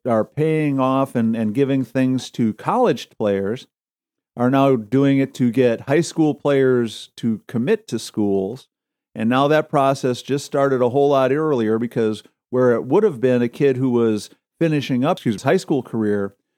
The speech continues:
would have been lured with the money and the N I L and all that stuff to sign with a school.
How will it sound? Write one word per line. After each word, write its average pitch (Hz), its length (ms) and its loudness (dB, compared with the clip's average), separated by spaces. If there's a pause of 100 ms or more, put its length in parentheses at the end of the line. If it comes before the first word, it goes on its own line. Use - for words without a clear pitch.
(200)
would 139 160 2
have 117 160 0
been 117 440 0
lured 127 600 2
with 117 400 0
the 110 140 0
money 117 400 2
and 113 120 2
the 117 100 0
N 117 120 -2
I 113 220 -2
L 110 280 2
and 110 80 0
all 110 140 2
that 113 140 2
stuff 113 340 0
to 113 180 -4
sign 160 500 -2
with 117 120 0
a 113 60 0
school. 104 640 -4